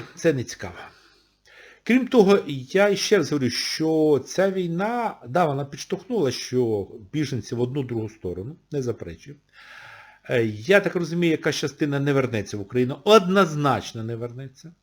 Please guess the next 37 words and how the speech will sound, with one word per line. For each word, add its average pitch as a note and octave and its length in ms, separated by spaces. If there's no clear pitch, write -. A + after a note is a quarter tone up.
Ну, E3+ 360
дійсно, G#3+ 300
якась F3 280
частина, D3+ 500
мало E3 240
того, F#3 160
говорю, C3+ 180
що - 140
якась D#3 360
частина D#3+ 420
людей C3+ 240
навіть C#3+ 260
після C#3 300
війни, A#2+ 580
ну, C4+ 320
по A3 120
ряду D3+ 360
обставин B3 760
вибере C#3+ 760
Росію. - 460
Буде, A3 280
буде, D#3 280
буде. C3+ 380
Але D#4 200
я E4 80
не D#4 100
вважаю, C#4+ 380
що G#3+ 140
це A3+ 120
трагедія. F#3 520
Ну, B3 100
не D#4+ 120
вважаю, B3 440
да, E3+ 300
да, D3 260
да, C#3 200
Україні A3 540